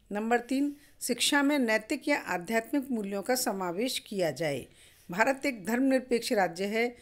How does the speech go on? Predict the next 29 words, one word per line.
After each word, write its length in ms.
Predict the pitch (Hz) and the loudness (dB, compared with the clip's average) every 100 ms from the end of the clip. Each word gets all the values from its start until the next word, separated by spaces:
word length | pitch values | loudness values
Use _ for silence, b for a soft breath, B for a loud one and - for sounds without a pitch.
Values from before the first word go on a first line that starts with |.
| B B | B B
इस 120 | 247 - | -2 2
कारण 260 | 254 247 | 4 2
किसी 340 | 247 254 277 277 | 0 -2 0 0
धर्म 300 | 220 240 254 | 2 2 2
विशेष 380 | 233 247 226 | 0 0 0
से 80 | 254 | -4
जुड़ी 260 | 196 202 220 | -4 -4 -2
हुई 160 | 277 | -2
शिक्षा 380 | 277 220 - 202 | -2 -4 0 0
को 160 | 185 240 | 0 -4
अनुचित 480 | - 208 202 277 - | -4 -6 -4 -4 -2
समझा 320 | 196 190 202 | -2 0 2
जा 140 | 175 | 2
सकता 340 | 151 151 - 151 | -2 -6 -4 -4
है। 360 | 160 147 110 _ B B B B B B 208 | -2 -6 -8 _ B B B B B B 2
लेकिन 320 | 247 302 285 | 4 6 4
जो 100 | 294 | 4
नैतिक 420 | 214 190 - 269 | 2 2 0 0
और 80 | 269 | 0
आध्यात्मिक 720 | - 180 160 226 226 294 277 | 2 0 2 2 2 0 2
मूल्यों 300 | 247 226 220 | 0 0 -4
की 120 | 240 | -4
शिक्षा 520 | - - - 240 240 247 B B - | -4 -4 -2 -2 -2 -4 B B 0
धर्मनिरपेक्ष 640 | 233 254 269 247 247 240 247 | 4 4 4 2 0 0 4
राज्य 320 | 196 180 208 | 4 2 -2
में 220 | 220 190 | -4 -4
बहुत 280 | 196 247 247 | -2 0 0
अधिक 260 | 202 214 | 0 0
आवश्यक 500 | 190 156 160 - 151 | 0 0 -2 -6 -8